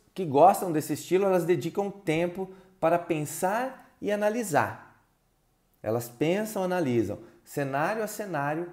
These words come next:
antes de entrar em ação. Faz sentido isso pra você? Você conhece pessoas assim? Tem alguém na sua equipe que funciona assim? Tira o melhor resultado dela daqui pra frente agora. Você consegue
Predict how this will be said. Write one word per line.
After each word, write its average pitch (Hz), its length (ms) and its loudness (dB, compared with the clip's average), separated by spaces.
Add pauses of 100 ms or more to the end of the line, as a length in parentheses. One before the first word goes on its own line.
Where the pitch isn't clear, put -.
(140)
antes 147 260 -2
de 143 120 -6
entrar 143 320 -4
em 143 80 -6
ação. 113 460 -6 (1160)
Faz 262 200 2
sentido 208 320 -4
isso 185 120 -4
pra 175 120 0
você? 180 480 -2
Você - 160 -6
conhece 190 340 0
pessoas 156 300 -2
assim? 180 260 -6
Tem 208 140 -2
alguém 196 360 -4
na - 120 -6
sua - 140 -2
equipe 185 360 -6
que 156 120 -8
funciona 147 480 -8
assim? 180 360 -10 (560)
Tira 185 460 -6
o 180 60 -4
melhor 160 360 -4
resultado 151 520 -6
dela 151 440 -4
daqui 151 300 -4
pra 160 160 -6
frente 165 420 -8
agora. 82 320 -6 (480)
Você 110 200 -6
consegue 151 760 -4